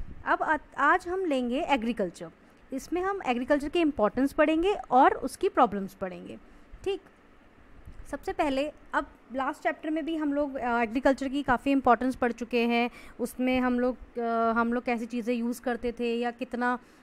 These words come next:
हमें दिक्कतें फेस करते थे, ये सारी चीज़ें हमने पढ़ी और लेकिन वो हमारी लिविंग के लिए कितना इंपॉर्टेंट था, ये भी चीज़ हमने देखा। तो अब हम इसको इस तरह से कवर करेंगे कि, अ,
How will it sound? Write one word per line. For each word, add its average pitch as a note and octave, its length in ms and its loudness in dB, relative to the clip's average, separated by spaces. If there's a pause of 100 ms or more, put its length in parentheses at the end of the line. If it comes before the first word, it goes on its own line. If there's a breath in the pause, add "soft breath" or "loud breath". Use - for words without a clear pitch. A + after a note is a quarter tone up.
(120)
हमें A#3 220 -2
दिक्कतें C4 400 -2
फेस B3+ 260 -2
करते B3 280 -4 (100)
थे, C4+ 140 2 (360 loud breath)
ये C4+ 80 -2
सारी C#4+ 200 0
चीज़ें D4 240 -2
हमने D4 220 2
पढ़ी C4+ 280 -2
और E4 100 2
लेकिन D4+ 240 -2
वो F#4 120 0
हमारी E4+ 260 2
लिविंग D#4 320 2
के E4+ 60 -2
लिए E4+ 80 0
कितना F4+ 260 0
इंपॉर्टेंट D4+ 680 4
था, - 640 2 (300 loud breath)
ये B3 100 2
भी C4 100 -2
चीज़ B3+ 260 -2
हमने A3 220 -2
देखा। G#3+ 340 0 (340 loud breath)
तो F4+ 60 0 (240)
अब A4 440 4 (180)
हम F4 200 2
इसको E4+ 320 -2
इस G4 180 -4
तरह C#4 240 0
से E4 340 -2 (100)
कवर C4 220 0
करेंगे A3+ 400 -4
कि, G4+ 220 -4
अ, F#4+ 40 -8